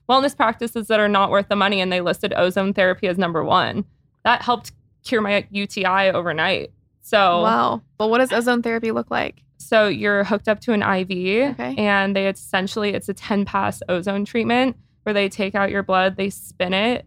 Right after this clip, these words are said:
Speaker 2: Okay.
Speaker 1: oxygenate it, and put it back into your body. And it's supposed to kill bacteria, viruses, parasites. And I did that as, like, a holistic treatment for a U T I. That was last year.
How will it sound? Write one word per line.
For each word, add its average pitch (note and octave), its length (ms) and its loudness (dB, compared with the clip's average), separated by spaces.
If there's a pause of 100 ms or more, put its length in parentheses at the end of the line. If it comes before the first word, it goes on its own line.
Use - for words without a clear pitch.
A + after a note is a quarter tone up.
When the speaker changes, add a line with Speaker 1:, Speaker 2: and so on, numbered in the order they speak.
Speaker 2:
Okay. G3 140 0 (180)
Speaker 1:
oxygenate A3+ 300 -2
it, A#3 180 -2
and G3+ 180 -4
put G3+ 120 -2
it G3 80 -2
back F#3 220 0
into G3 220 -4
your F#3 80 0
body. G#3+ 520 0 (300)
And G3 240 0
it's - 220 -8
supposed - 380 -8
to F#3 560 -4
kill F#3 220 0
bacteria, G3 800 -2
viruses, F#3 800 -4 (140)
parasites. G3+ 760 -2 (400)
And G3 80 -2
I F#3 120 0
did F#3 220 -6
that F#3 320 0
as, G3 200 -4
like, F3+ 120 -6
a G3 80 -6
holistic F#3 500 -6
treatment F3+ 580 -8 (260)
for F#3+ 120 -6
a F#3 60 -6
U F#3 140 -8
T - 160 -12
I. - 380 -4 (480)
That G3 120 -2
was F#3+ 180 -6
last F3+ 340 0
year. G3 480 0